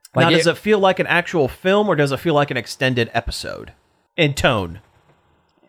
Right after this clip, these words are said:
Speaker 1: Kind of feels like more like a big, long episode, really.
Speaker 2: Okay, you know what? That's, that's probably the best way to do it.
Speaker 1: Oh, yeah. I mean, that's how I felt about the, uh, the Cowboy Bebop movie. It was basically a long
Speaker 2: And,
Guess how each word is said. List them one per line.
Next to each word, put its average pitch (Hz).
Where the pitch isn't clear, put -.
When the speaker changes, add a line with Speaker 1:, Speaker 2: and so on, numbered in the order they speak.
Speaker 1:
Kind -
of -
feels 165
like 131
more 139
like 123
a 120
big, 123
long 117
episode, 85
really. 214
Speaker 2:
Okay, 170
you 190
know 214
what? 226
That's, 190
that's 135
probably 190
the 143
best 139
way 135
to 120
do 110
it. -
Speaker 1:
Oh, 466
yeah. 156
I -
mean, 170
that's 170
how 190
I 156
felt 151
about 135
the, 123
uh, 113
the 113
Cowboy 127
Bebop 127
movie. 101
It -
was 107
basically 117
a 107
long 101
Speaker 2:
And, 156